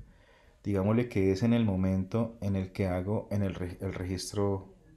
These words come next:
al programa, ¿listo? Cuando hago el registro al programa. ¿Y a quién se lo voy a enviar? Entonces, se lo quiero enviar a la persona, ¿cierto? Entonces voy a decirle a la entidad a la que le estoy haciendo seguimiento y lo voy a enviar por email.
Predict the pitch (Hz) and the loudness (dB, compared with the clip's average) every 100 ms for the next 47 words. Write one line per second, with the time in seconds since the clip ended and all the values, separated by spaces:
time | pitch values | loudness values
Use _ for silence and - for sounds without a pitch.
0 | - - 95 90 85 82 76 78 98 - | -14 -6 -4 -2 -4 -4 -6 -8 -10 -10
1 | 151 - 87 78 90 - 85 85 - 85 | -10 -8 -6 -4 -6 -8 -10 -10 -12 -12
2 | 82 85 95 - _ _ _ - - - | -12 -12 -14 -18 _ _ _ -20 -20 -18
3 | - 104 - 113 127 123 107 113 120 127 | -6 -4 0 0 2 2 4 4 2 2
4 | 151 190 - - _ - - - - - | 2 0 -10 -20 _ -20 -20 -20 -20 -10
5 | 98 98 101 127 135 - - - - 107 | -8 -2 2 4 2 -2 -18 -20 -10 -6
6 | 98 - 107 123 120 117 107 - 98 95 | -6 0 2 4 4 4 2 -2 -2 -2
7 | 95 98 - 104 107 190 - - - - | -2 -6 -2 0 0 -2 -6 -20 -20 -20
8 | - - 101 98 139 131 101 107 107 107 | -20 -8 -6 -4 -2 -2 -2 0 2 4
9 | 110 107 101 101 101 98 - 95 92 120 | 4 2 -2 0 0 -2 -2 -2 0 0
10 | - - - - - 90 95 92 92 - | -2 -14 -20 -20 -10 -8 -6 -6 -6 -6
11 | 92 98 101 107 95 90 92 - 156 - | -4 -4 -4 -4 -6 -4 -6 -6 -8 -10
12 | - - - - - 90 90 92 98 98 | -18 -20 -20 -20 -12 -6 -2 0 0 0
13 | 95 - 101 104 104 143 170 | -2 -2 0 0 0 -2 -6